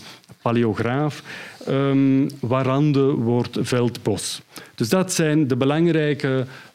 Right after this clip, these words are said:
eh, betekenisvolle, eh, varianten waarop wij ons gebaseerd hebben voor onze, eh, filiatie. Nu, wat zijn de conclusies van dat onderzoek? Ehm, dat het Belgische en het Nederlandse exemplaar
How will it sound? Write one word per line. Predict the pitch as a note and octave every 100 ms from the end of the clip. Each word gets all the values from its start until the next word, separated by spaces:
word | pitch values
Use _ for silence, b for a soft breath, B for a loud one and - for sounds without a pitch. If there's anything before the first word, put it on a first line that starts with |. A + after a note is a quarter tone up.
| -
eh, | B2+ A#2 G#2+
betekenisvolle, | A2+ D3 D#3 D#3 - - D3 C3+ A#2+ -
eh, | A#2+ A#2 - - A2+ -
varianten | - A#2 A#2 C#3+ D3+
waarop | C3 B2+ C#3 C3
wij | C3+
ons | C#3 B2
gebaseerd | A#2+ A2+ B2+ C#3 C3+
hebben | C3 B2 B2+ A#2
voor | B2 B2
onze, | - B2+ A#2+ A#2 A2+ A2 -
eh, | C3 A#2 - - -
filiatie. | - - - - A#2 A#2+ A#2 G#2+ - G#2 B B B B B B B B B _ _ _ _ _
Nu, | - F3 F#3+ F3
wat | E3 F3
zijn | G3 F3+
de | E3
conclusies | E3+ E3 D#3+ A3 A#3 B3 A#3 - A#2 G2+ B B
van | - E3 E3+
dat | E3 E3+
onderzoek? | E3+ F3 D#3 F#3+ G3 F#3+
Ehm, | - D3 C#3 C#3 C#3 C#3 C3 - -
dat | C3 E3 E3 - - - - _ _
het | C3+ A2
Belgische | A#2 G3 G3 G3+ F#3
en |
het | D#3+ -
Nederlandse | E3 F3 E3 D#3 E3
exemplaar | D3+ C#3+ C#3 C#3+ D3 D3